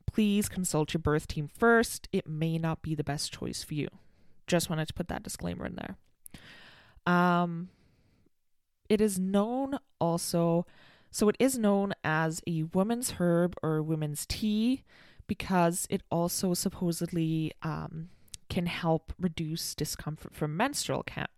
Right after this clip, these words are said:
menstrual cramps as well. So that's just another tidbit of information there. It can also, uh,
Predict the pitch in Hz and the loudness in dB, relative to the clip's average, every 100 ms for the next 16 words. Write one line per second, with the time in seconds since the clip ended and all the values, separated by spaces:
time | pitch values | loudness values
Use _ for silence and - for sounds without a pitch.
0 | _ 175 170 175 - - - 147 - - | _ 0 0 0 -4 -4 -4 -6 -6 -8
1 | - - - 156 - - - 170 156 156 | -8 -8 -4 -4 -6 -12 -2 2 2 2
2 | - - - - - - 175 160 - - | -4 -18 -20 -20 -20 -4 0 0 -2 -2
3 | 165 - 170 165 160 - 160 - 151 - | -2 0 -2 -2 -2 -4 -4 -4 -4 -4
4 | 156 160 156 160 151 156 - 190 196 190 | -4 -4 -6 -4 -4 -4 -4 0 2 0
5 | - - - - 185 185 160 156 - 165 | -4 -20 -12 -6 -6 -2 -2 -2 -2 -2
6 | 160 160 - 170 151 147 | 0 -2 -6 -6 -4 -6